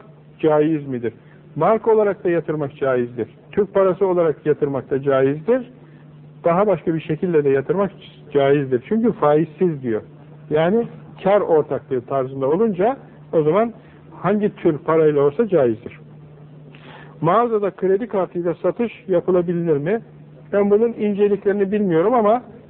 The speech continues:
yani adamın bankada parası olduğunu gösteriyor kart. O da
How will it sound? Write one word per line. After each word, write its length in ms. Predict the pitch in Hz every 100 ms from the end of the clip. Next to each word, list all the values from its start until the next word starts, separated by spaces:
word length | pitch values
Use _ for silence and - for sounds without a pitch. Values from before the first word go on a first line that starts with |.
| -
yani 320 | 214 208 196 -
adamın 420 | 185 196 196 185
bankada 360 | 185 185 175 165
parası 380 | 170 175 170
olduğunu 340 | 175 151 139 135
gösteriyor 520 | 131 - 131 123 123
kart. 260 | - 226 254 - - - - -
O 140 | 202
da 240 | 202 220